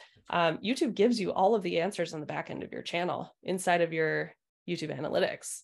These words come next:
You can see so much in there, from, "How do people find you? How long do they watch your videos? Do they go on to watch more videos? What types of people are watching these? Are we hitting with the right market?" And all of that is broken down very, very in huge detail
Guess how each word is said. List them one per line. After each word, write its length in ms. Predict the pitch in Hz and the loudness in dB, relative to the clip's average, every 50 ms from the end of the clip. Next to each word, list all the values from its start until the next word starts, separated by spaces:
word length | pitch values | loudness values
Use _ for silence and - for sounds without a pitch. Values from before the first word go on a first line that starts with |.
| _ - | _ -4
You 120 | 190 214 | -2 0
can 200 | 226 240 220 196 | 4 4 2 2
see 500 | 185 - 208 196 185 180 170 170 170 - _ _ _ _ _ _ _ _ - - _ - | 2 -2 -2 0 0 0 0 -2 -4 -6 _ _ _ _ _ _ _ _ -20 -20 _ -16
so 280 | - - - 202 220 233 | -6 0 2 4 6 6
much 220 | 214 175 - - | 4 4 2 0
in 80 | 160 135 | -4 -4
there, 180 | 117 101 - | -4 -4 -6
from, 400 | - - - 175 170 160 165 156 - - - - - | -4 0 2 4 4 4 2 0 -6 -10 -20 -20 -8
"How 140 | - 190 175 | -2 2 2
do 80 | 175 170 | 2 2
people 240 | - 175 - 185 | 0 0 -2 -2
find 340 | 185 - 190 208 247 240 240 | 0 2 2 2 2 2 0
you? 160 | - - - - - - - - - | -2 -4 -6 -8 -12 -16 -20 -10 -4
How 100 | - 170 | -2 0
long 180 | 165 160 160 170 | 2 2 2 2
do 100 | 180 175 | 2 4
they 120 | 180 180 | 4 4
watch 280 | 175 170 202 - - - | 6 4 2 2 0 -4
your 120 | - - | -6 -4
videos? 360 | - - - - - 127 - | -4 -4 -4 -6 -6 -6 -6
Do 120 | - 180 170 | -6 -4 -2
they 100 | 175 170 | 0 2
go 80 | 170 | 4
on 140 | 165 165 175 | 4 4 4
to 100 | - 185 | 2 2
watch 180 | 185 190 190 - | 2 2 2 2
more 240 | 208 202 214 226 | 4 4 4 4
videos? 460 | 214 202 175 - - - - - - - - - - - | 4 2 2 0 -2 -4 -6 -8 -12 -16 -18 -20 -10 -2
What 160 | - 175 175 - | 0 0 0 0
types 320 | - - - 269 262 - | 0 0 0 0 2 0
of 80 | 247 233 | -2 -2
people 220 | 196 175 - 160 | -2 -2 0 0
are 140 | 165 175 170 | 0 0 -2
watching 340 | - - - - - - 101 | -4 -6 -6 -6 -8 -8 -6
these? 200 | 98 104 - - | -8 -6 -2 2
Are 140 | 180 185 | 2 4
we 140 | 190 196 202 | 4 4 2
hitting 340 | 190 - - 226 254 254 226 | 2 2 2 4 4 4 4
with 160 | 202 165 170 | 4 2 2
the 80 | 156 147 | 0 0
right 180 | 151 - - | -2 -2 -2
market?" 460 | - - 98 - - - - - - - - - - - - | -2 -2 -2 -2 -2 -4 -4 -6 -6 -8 -12 -20 -16 -6 0
And 140 | - 185 190 | 2 6 8
all 120 | 202 220 | 8 8
of 100 | 220 202 | 8 8
that 280 | 214 190 190 185 - - | 6 6 6 4 4 2
is 300 | 170 175 170 165 170 - | 2 4 2 2 -2 -8
broken 400 | - 175 185 180 180 - 175 170 | -4 0 2 2 2 2 0 0
down 300 | 170 165 160 156 160 160 | 0 0 0 0 -2 -2
very, 680 | 165 165 185 190 185 175 160 156 156 - 62 - - | 0 0 0 0 0 -2 -2 -4 -6 -8 -10 -12 -12
very 500 | - - 165 175 180 190 180 170 160 156 | -12 -6 -2 0 2 2 2 0 -2 -4
in 220 | - - 165 - - | -4 -6 -6 -6 -8
huge 440 | - - - 208 214 196 - - | -10 -6 -2 0 0 0 -2 -4
detail 520 | - 185 185 185 - - - - 185 180 | -4 -4 -4 -2 -2 -2 0 0 0 -2